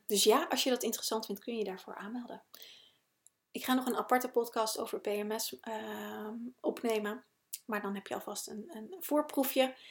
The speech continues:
En ook een inleiding over, eh,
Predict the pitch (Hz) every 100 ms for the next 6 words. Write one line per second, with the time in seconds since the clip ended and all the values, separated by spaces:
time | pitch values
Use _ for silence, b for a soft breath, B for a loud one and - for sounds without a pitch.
0 | B B - 220 220 214 - 220 214 -
1 | 262 247 208 196 196 190 190 - 202 202
2 | - 196 185 - - -